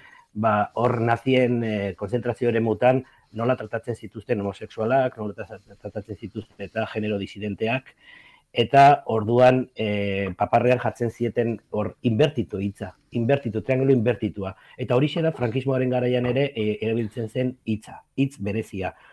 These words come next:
Hor badira bi lege nagusi, frankismoaren garaian, eh, erabili zirenak, errepresiorako, ze, garo, horiek ere babes, mm,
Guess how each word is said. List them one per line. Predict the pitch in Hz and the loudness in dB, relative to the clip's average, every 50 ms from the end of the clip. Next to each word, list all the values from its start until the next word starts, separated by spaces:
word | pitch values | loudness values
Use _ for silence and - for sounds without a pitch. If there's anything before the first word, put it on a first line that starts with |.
| - - - | -20 -20 -6
Hor | - 127 131 123 | 0 2 2 4
badira | 123 127 123 123 127 123 131 127 110 - - _ _ _ _ _ _ _ _ _ _ | 6 6 4 4 4 4 4 4 2 0 -6 _ _ _ _ _ _ _ _ _ _
bi | - 113 104 120 135 127 | -8 -2 0 2 4 4
lege | 123 135 131 120 113 110 98 87 - _ _ | 4 2 0 -2 -4 -6 -6 -8 -10 _ _
nagusi, | - 104 107 107 104 113 117 - - 156 180 202 196 147 - | -8 -4 -2 0 0 0 -2 -4 -4 -4 -2 -2 -4 -4 -6
frankismoaren | 110 104 95 107 110 107 117 110 110 107 104 | -6 -6 -4 -4 -4 -4 -2 -2 -2 -2 -2
garaian, | 107 104 107 107 104 104 101 95 95 92 - _ | -2 -2 -2 -4 -4 -6 -6 -8 -12 -14 -16 _
eh, | - 101 98 95 95 95 98 95 | -12 -12 -10 -10 -12 -12 -10 -8
erabili | 98 104 104 107 110 104 | -6 -4 -4 -2 -4 -4
zirenak, | - - 101 92 107 117 143 180 202 - - - _ _ _ _ _ _ _ _ | -4 -6 -6 -4 -4 -4 -4 -4 -6 -8 -12 -20 _ _ _ _ _ _ _ _
errepresiorako, | - 104 110 117 107 117 104 95 - 110 104 101 101 98 - 147 156 151 131 104 90 | -6 -4 -2 -2 -2 -4 -6 -6 -6 -4 -4 -4 -4 -2 2 2 4 4 2 0 -2
ze, | - - 98 | -8 -10 -10
garo, | 87 92 104 110 104 92 | -8 -6 -6 -6 -6 -6
horiek | 98 101 101 107 101 107 | -6 -6 -4 -4 -4 -4
ere | 107 113 127 120 98 | -4 -4 -4 -4 -4
babes, | 90 90 90 90 110 117 - - - _ _ - | -6 -6 -4 -4 -4 -6 -8 -10 -18 _ _ -14
mm, | 101 101 101 98 95 95 95 90 | -12 -10 -10 -8 -10 -12 -12 -14